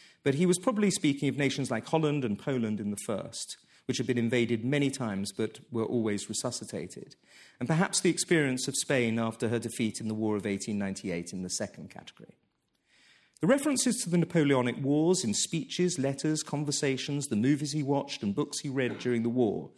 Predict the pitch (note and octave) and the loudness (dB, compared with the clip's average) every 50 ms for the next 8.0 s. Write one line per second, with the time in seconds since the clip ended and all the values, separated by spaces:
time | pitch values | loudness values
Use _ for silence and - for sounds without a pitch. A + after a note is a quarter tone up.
0 | - - - - - D3+ D#3 C#3+ - - G#3+ A3 A3 G3+ - - C3 A2+ A2 G#2 | -20 -20 -20 -6 -2 0 0 2 2 2 4 4 4 2 0 -2 -4 -2 -2 -2
1 | G#2 G#2 A2 - - - _ - C#3 - - - - F#3 F#3 F#3 F3+ D#3+ E3+ D#3 | -2 -2 -4 -8 -14 -14 _ -8 -8 -8 -4 0 2 2 4 4 2 4 4 4
2 | C#3 C3 B2+ - - - A2 G#2+ G#2 - - - A#2+ A2+ C3 B2+ B2 B2 B2+ A#2+ | 4 2 0 -2 -4 -4 -2 -2 -2 -4 -4 -4 -2 0 0 0 2 0 0 -2
3 | - - B2 A2 - - G#2+ - G#2 F#2+ F#2+ F#2+ - - - _ - - C3 B2+ | -2 -2 -4 -4 -4 -4 -6 -4 -4 -4 -4 -4 -8 -14 -6 _ 0 0 2 2
4 | C3+ A2 - B2 A2+ G#2+ G2 - F#2 - - - - - - - - _ _ _ | 2 2 2 0 -2 -2 -2 -4 -4 -6 -8 -10 -14 -14 -16 -16 -20 _ _ _
5 | - - _ - - - - _ _ _ - - D#3 D3 - B3 C4 C#4+ C#4 C#4 | -20 -20 _ -20 -20 -20 -20 _ _ _ -2 0 2 4 4 4 4 2 2 2
6 | B3+ A3+ G3+ F3+ E3+ - E3 D#3 - - C#3 A#2+ A2+ A#2 A#2 - - C#3+ C3 B2+ | 2 2 4 2 2 0 -2 -4 0 2 4 4 4 4 2 0 -2 0 0 0
7 | - - C3+ C3 - - B2 A#2+ B2 - - - C3 G#2+ F2 F2 - - - - | 2 0 0 0 0 -2 -2 -2 -2 -2 -2 0 0 0 0 -2 -6 -8 -10 -12